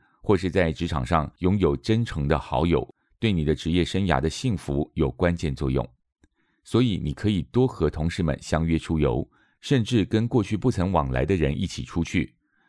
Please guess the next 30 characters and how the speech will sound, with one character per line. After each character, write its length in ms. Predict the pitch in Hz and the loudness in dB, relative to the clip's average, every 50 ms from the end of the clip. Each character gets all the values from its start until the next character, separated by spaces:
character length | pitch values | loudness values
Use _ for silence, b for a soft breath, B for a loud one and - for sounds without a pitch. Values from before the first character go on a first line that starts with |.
| _ _ | _ _
你 100 | - 78 | -2 -2
会 140 | 76 80 95 | 0 0 0
发 220 | - - 95 104 | 0 -2 -2 -2
现， 280 | 104 - 113 82 - - - _ _ _ _ | -2 -2 -2 -2 -4 -6 -14 _ _ _ _
工 180 | - - 143 151 | -2 0 0 2
作 160 | 139 147 117 | 2 2 0
之 160 | 90 95 110 | 0 0 0
余 140 | 101 87 80 | 0 0 0
建 180 | 82 - 113 92 | 0 0 0 0
立 80 | 87 | 0
的 100 | 82 80 | 2 0
关 200 | 71 - 90 95 | 0 0 0 0
系， 280 | 90 - 78 64 - - _ _ _ - | -2 -2 -4 -4 -6 -8 _ _ _ 2
对 180 | 120 113 98 | 2 2 2
职 180 | 85 - - 101 | 0 -2 -4 -2
场 180 | 104 95 76 | 0 0 0
上 200 | 65 - 92 87 | 0 0 0 2
的 80 | 78 69 | 2 2
人 160 | 65 67 69 | 0 0 -2
际 120 | 76 - 90 | -2 -2 0
关 200 | 85 87 87 90 | 0 0 0 0
系 180 | - - 67 60 | -2 -6 -6 -2
有 100 | - 80 | -2 -2
很 260 | 80 - - - 65 - | -2 -2 -2 -6 -6 -4
正 160 | - - 120 104 | -2 -2 -2 0
面 180 | 85 78 69 | 0 -2 -2
的 80 | 62 65 | -2 -2
影 180 | 64 64 65 | -2 -4 -4
响。 240 | 67 - 69 58 - - _ _ _ _ _ _ _ _ _ _ _ _ _ _ _ _ _ _ _ _ _ | -2 -2 -4 -4 -6 -10 _ _ _ _ _ _ _ _ _ _ _ _ _ _ _ _ _ _ _ _ _
六、 280 | - 123 101 - - | 2 2 2 2 -2